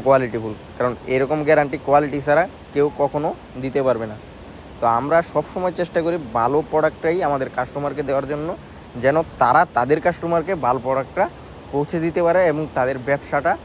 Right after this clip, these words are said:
সবসময় লং টাইম ভালো সুনামের সাথে করতে পারে। আমাদের শোরুম ঠিকানাটা হচ্ছে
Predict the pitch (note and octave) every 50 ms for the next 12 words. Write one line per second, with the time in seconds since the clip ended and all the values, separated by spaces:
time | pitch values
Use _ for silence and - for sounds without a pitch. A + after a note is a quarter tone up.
0 | - - - - - - F#3+ F#3+ F3+ - - G#3 F#3 F3+ F#3 A3 A3 - - -
1 | B2+ C3 C3+ D3 C#3+ - - E3+ F#3+ F4 - - - - - - - B2 A#2+ C3
2 | C3+ D3 F3+ D4+ - - - - - - - - - D#3 D#3+ E3 E3 E3 D3 -
3 | D3+ C3 B2+ B2+ A#2+ A#2+ A2 B2 A#2 A#2 A2 G#2 - - - - - - - -
4 | - - - - - - - - - B2+ C3+ C3+ D#3 D3 - - C3+ C3+ D3+ E3
5 | D#3+ F3+ F3 E3+ E3 E3 D#3 D#3+ D#3+ D#3+ - -